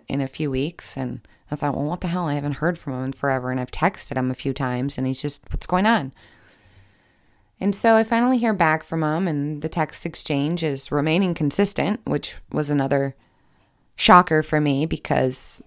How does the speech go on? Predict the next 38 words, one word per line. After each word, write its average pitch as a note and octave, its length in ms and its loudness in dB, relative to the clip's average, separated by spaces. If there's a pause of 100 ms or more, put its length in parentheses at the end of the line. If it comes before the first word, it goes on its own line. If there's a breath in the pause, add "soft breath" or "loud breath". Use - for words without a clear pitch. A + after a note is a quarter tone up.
this D3+ 180 0
person D3+ 360 6
is C3+ 380 -2
not F#3 260 12
a F#3 40 6
consistent D#3+ 540 0
communicator. C#3 680 0 (1400 soft breath)
And F#3+ 380 10
I G3 260 4 (180)
interrupted F3 1040 8
the E3 120 6
shenanigans D3+ 1000 4
and, C#3+ 400 4
you D3+ 140 2
know, B2 320 0
the, D#3 260 2
the D#3+ 160 4
trite D#3+ 500 4
little, D3 220 2
"How C#3 240 2
are D3+ 100 4
you? A3 300 6
Good. F3 380 2
Oh, D#3+ 280 4
what's C#3+ 300 -2
new? B3+ 240 6
No, D3 180 2
no, D#3+ 120 2
no." G#3+ 160 6
And E3 100 4
I F3+ 60 4
just B3+ 200 2
finally B3 280 6
went, F#3+ 280 2
"Are G3 160 6
we D4 180 4
still D4 220 4
friends?" - 640 0